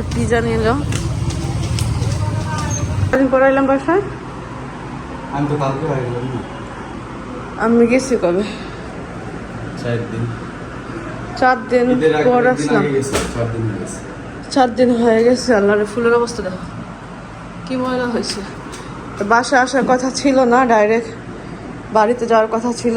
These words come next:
Speaker 1: কিন্তু অনেক রাত হয়ে গেছে আর আমার অনেক সমস্যা হইতেছে, ব্যথা করতেছিল, এই জন্য হলো বাসায় চলে আসলাম।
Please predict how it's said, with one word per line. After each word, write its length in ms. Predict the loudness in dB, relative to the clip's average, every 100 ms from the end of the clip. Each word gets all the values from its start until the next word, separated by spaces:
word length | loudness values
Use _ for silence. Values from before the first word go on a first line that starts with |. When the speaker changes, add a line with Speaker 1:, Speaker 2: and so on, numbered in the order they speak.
| 2
Speaker 1:
কিন্তু 160 | 2 2 2
অনেক 140 | 2 4
রাত 140 | 4 4
হয়ে 140 | 2 2
গেছে 220 | 0 2 2 2 -4 -14 -14 -14 -14 -14 -4
আর 80 | 0 4
আমার 160 | 4 2 -2 -12 -12 -8 -2
অনেক 140 | 0 0 2
সমস্যা 300 | 4 4 4
হইতেছে, 280 | 4 2 2 2
ব্যথা 200 | 2 2 -2
করতেছিল, 420 | -2 -6 0 2 2 -2 -12 -14 -14 -14 -14 -4 0
এই 40 | 2
জন্য 160 | 2 4
হলো 160 | 4 2 2
বাসায় 300 | 0 0 0 2
চলে 180 | 2 2
আসলাম। 280 | 0 0 2